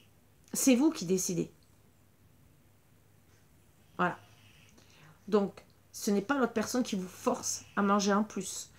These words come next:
qui vous force à boire, qui vous force à être méchant, méchante. À part si, bien sûr, elle rentre en conflit avec vous. C'est peut-être pour ça qu'aussi, on vous dit des deux côtés aussi de lâcher prise, peut-être les disputes, mais surtout après, bien sûr, les dépendances. Parce que,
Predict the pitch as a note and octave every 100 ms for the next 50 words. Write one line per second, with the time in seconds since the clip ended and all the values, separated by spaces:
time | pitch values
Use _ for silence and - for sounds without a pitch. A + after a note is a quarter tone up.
0 | - - - G#3 G#3 G3 G3+ F#3+ - A#3+
1 | A#3+ - A3 G#3+ G3+ F#3+ - - G#3 F#3+
2 | - A3+ A3+ A3 F#3+ - - - G#3 G#3
3 | B3 - G#3 G#3+ B3+ - G#3 - - -
4 | - - - - - G#3 - - F3+ F3
5 | G3 G#3 - C4+ - G#3 G#3+ G#3+ G3 G3+
6 | - G3 G3 G3 G3+ A#3+ A#3+ - - F3
7 | F#3 F#3 - G#3+ - F#3 G#3+ - - E3
8 | F3 F#3+ - F3 D#3 E3 F#3 - A3 G3+
9 | G3 F#3 G3+ A#3+ B3 - C#4+ G#3 E3+ -
10 | F3 F3+ F3+ F3 A#3+ - C#4 - - -
11 | - F#3 F#3 - C#4+ - F3+ E3+ - D4+
12 | A#3 E3+ F#3+ D4 B3+ G3 E3+ B3 C4 C4
13 | D4 C4 - - - - - - G#3 G#3
14 | - F#3+